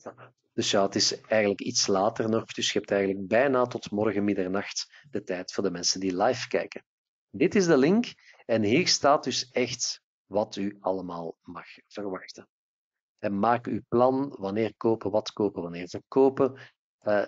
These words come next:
zet een gameplan op, eh, implementeer formules,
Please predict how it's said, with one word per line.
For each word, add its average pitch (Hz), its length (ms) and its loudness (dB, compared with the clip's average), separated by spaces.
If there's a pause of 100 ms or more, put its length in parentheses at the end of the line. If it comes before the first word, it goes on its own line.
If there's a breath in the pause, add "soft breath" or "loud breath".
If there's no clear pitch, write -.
zet 120 340 -2
een 98 220 0
gameplan 117 640 2
op, 110 220 -2 (260)
eh, 98 300 -2
implementeer 92 640 -4
formules, 110 840 0